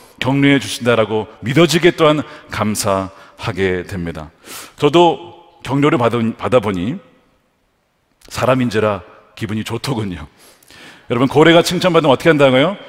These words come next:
춤을 추다고 했는데 저도 칭찬받으면 춤을 추기 시작합니다. <laughs> 근데 그게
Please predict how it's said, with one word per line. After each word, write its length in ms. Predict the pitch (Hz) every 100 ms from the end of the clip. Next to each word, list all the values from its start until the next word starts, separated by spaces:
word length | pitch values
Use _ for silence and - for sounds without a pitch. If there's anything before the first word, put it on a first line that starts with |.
| -
춤을 240 | - 175 202
추다고 300 | - 180 160
했는데 520 | 135 104 95 117 185 - -
저도 320 | 117 120 113
칭찬받으면 720 | 143 143 131 113 107 123 147
춤을 300 | 135 - 160
추기 200 | 147 123
시작합니다. 580 | 120 113 - 90 78 - - - - - - -
<laughs> 500 | - - - - -
근데 460 | 147 156 127 165 262 -
그게 340 | - 143 147